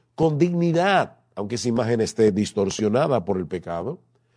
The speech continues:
a la vez que simpatizar con su dolor y con sus conflictos internos. Mis hermanos, esto no es para burlarse. Nosotros tenemos que orar al Señor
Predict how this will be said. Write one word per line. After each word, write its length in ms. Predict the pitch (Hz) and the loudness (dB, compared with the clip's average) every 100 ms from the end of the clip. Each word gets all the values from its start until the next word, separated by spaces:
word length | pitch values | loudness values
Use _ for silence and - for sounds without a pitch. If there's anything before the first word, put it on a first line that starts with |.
| _ - | _ -2
a 100 | 135 | 2
la 120 | 143 | 2
vez 160 | 156 170 | 0 2
que 120 | 202 | 2
simpatizar 680 | 185 151 143 135 - 165 156 | 2 0 0 0 2 2 2
con 160 | 160 | -4
su 180 | - 151 | 0 2
dolor 400 | 139 131 143 165 | 4 6 4 4
y 80 | 127 | 0
con 180 | 127 123 | -2 -4
sus 220 | 131 - | -6 -4
conflictos 760 | 127 123 107 143 143 147 - - | -4 -4 -4 -6 -4 -6 -6 -6
internos. 800 | 123 123 175 180 110 - - _ _ _ _ _ _ - | -8 -6 -6 -4 -6 -8 -16 _ _ _ _ _ _ -6
Mis 180 | 127 127 | -4 -2
hermanos, 540 | 139 160 180 175 - _ _ - | -2 0 -2 -2 -6 _ _ -4
esto 440 | 156 165 - 165 | -2 -2 -4 -6
no 260 | 165 151 147 | -2 0 2
es 200 | 156 139 | 0 -2
para 260 | - 131 123 | -6 -6 -2
burlarse. 720 | 131 123 120 135 139 - 123 | -2 -2 -4 -6 -6 -6 -4
Nosotros 340 | 120 147 147 | -4 -4 -4
tenemos 340 | 143 143 143 - | -2 -2 -2 -4
que 120 | 127 | -4
orar 240 | 127 135 | -2 -2
al 80 | 123 | -4
Señor 480 | - 101 107 123 | -6 -4 -2 -2